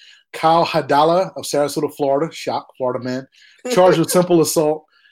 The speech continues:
Speaker 1: Who, he just out here punching tight ends. Like, who does this? Like,
Speaker 2: No,
Speaker 1: who
Speaker 2: and, and, and it was a legit sucker punch.
Speaker 1: Yeah.
Speaker 2: Like, I mean, he, like, literally came out of nowhere and gave, gave him an R K O.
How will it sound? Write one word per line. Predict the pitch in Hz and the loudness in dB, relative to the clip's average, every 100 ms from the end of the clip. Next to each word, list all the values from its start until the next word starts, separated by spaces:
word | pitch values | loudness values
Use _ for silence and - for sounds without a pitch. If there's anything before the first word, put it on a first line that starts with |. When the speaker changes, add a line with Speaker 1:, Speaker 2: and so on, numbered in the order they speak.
| _ _ - | _ _ -2
Speaker 1:
Who, | 208 403 | 0 0
he | 214 220 466 | -2 -4 -2
just | 349 | 2
out | 285 240 | 2 4
here | 226 | 2
punching | 170 190 208 214 170 | 2 -2 0 -4 -6
tight | - 165 165 | -2 0 2
ends. | 185 196 | 0 -2
Like, | |
who | 175 277 | 0 0
does | - 170 262 | 4 2 2
this? | 147 - - - - | -4 -4 -6 -8 -8
Like, | 165 | 2
Speaker 2:
No, | 254 285 | 4 6
Speaker 1:
who | 453 | 4
Speaker 2:
and, | 240 415 415 - | 2 0 -2 0
and, | 240 220 | 2 4
and | 240 | 4
it | 254 | 4
was | 269 | 4
a | 285 | 0
legit | 277 277 277 | -2 -2 -4
sucker | - 254 247 170 | 0 0 0 -6
punch. | - 110 - - | -6 -10 -10 -4
Speaker 1:
Yeah. | 190 | 0
Speaker 2:
Like, | 214 | 2
I | 208 | 2
mean, | 214 208 - - | 0 -4 -8 -12
he, | 240 254 | -6 -2
like, | 262 240 185 | 0 0 0
literally | 240 220 185 | 0 2 0
came | - 226 233 | 0 2 4
out | 233 214 | 4 2
of | 185 | -2
nowhere | 196 226 208 156 147 143 - _ _ _ - | 2 4 4 2 0 0 -8 _ _ _ 0
and | 208 | 2
gave, | 185 226 226 160 - - | 4 4 4 -4 -20 2
gave | 226 247 | 4 4
him | 233 226 | 4 4
an | 208 | 4
R | 202 196 | 2 2
K | 185 160 | 2 0
O. | 113 | -2